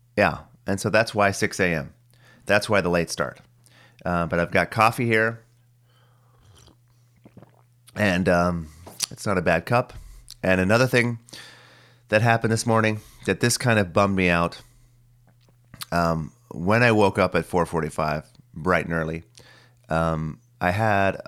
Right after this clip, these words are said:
I have, I still have, 'cause it's not that much time has passed since four forty-five, I've got a sore throat, and I've got a stuffy nose,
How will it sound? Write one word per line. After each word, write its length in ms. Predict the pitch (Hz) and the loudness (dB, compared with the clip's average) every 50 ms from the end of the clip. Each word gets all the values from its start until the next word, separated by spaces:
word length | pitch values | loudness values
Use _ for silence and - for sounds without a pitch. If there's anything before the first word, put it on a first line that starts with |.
| - - | -12 -8
I 120 | - - 87 | -6 -4 0
have, 420 | 92 98 92 92 90 85 80 - - | 2 4 4 4 4 2 -2 -6 -10
I 80 | - | -10
still 260 | 82 - - 98 92 87 | -10 -4 -2 -2 0 0
have, 380 | 90 80 78 76 73 73 - - | 0 0 0 -2 -4 -6 -10 -14
'cause 120 | - 73 | -12 -12
it's 460 | 76 - - - - - - - - _ _ _ _ _ _ - | -10 -10 -10 -12 -12 -12 -14 -18 -20 _ _ _ _ _ _ -10
not 260 | 82 80 78 73 - | -8 -8 -8 -6 -6
that 140 | 78 76 76 | -6 -6 -6
much 240 | 78 78 - - - _ _ _ _ _ | -6 -8 -10 -14 -16 _ _ _ _ _
time 340 | - - 78 76 76 76 76 | -8 -6 -6 -4 -4 -6 -8
has 180 | 85 82 76 - | -10 -12 -14 -10
passed 340 | - 85 78 80 80 - - | -6 -4 -4 -4 -6 -8 -12
since 240 | - 78 76 - | -12 -12 -12 -12
four 200 | - - - 80 | -12 -8 -8 -8
forty-five, 520 | 78 - 80 78 80 - - 95 90 87 87 - - - - - - | -8 -8 -8 -8 -8 -6 -4 -2 -2 -2 -4 -8 -16 -20 -20 -6 -2
I've 180 | - 117 120 | 0 0 2
got 120 | - 127 104 | 2 2 2
a 40 | 98 | 2
sore 260 | - - 104 92 90 | 0 0 0 0 0
throat, 360 | - - 90 76 67 - - - _ _ _ _ _ _ _ _ - - _ _ _ _ | 0 -2 -2 -2 -2 -4 -10 -20 _ _ _ _ _ _ _ _ -20 -20 _ _ _ _
and 200 | 87 90 95 95 | 0 0 2 2
I've 80 | 95 82 | 0 0
got 140 | 92 92 87 | 0 0 0
a 60 | 85 | -2
stuffy 300 | - - 95 85 - 87 | -2 -2 -2 -2 -2 -4
nose, 460 | 82 78 71 73 73 - - - - | -4 -4 -4 -6 -8 -12 -14 -16 -20